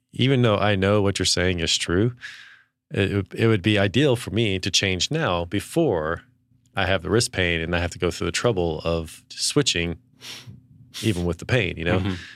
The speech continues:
Speaker 1: I just think it, it's more of, like, I think I'm an example of,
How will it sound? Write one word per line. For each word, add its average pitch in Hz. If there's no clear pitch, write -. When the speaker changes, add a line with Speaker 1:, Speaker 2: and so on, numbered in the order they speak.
Speaker 1:
I 110
just 120
think 107
it, 90
it's 92
more 107
of, 87
like, 85
I -
think 92
I'm 95
an 87
example 85
of, 82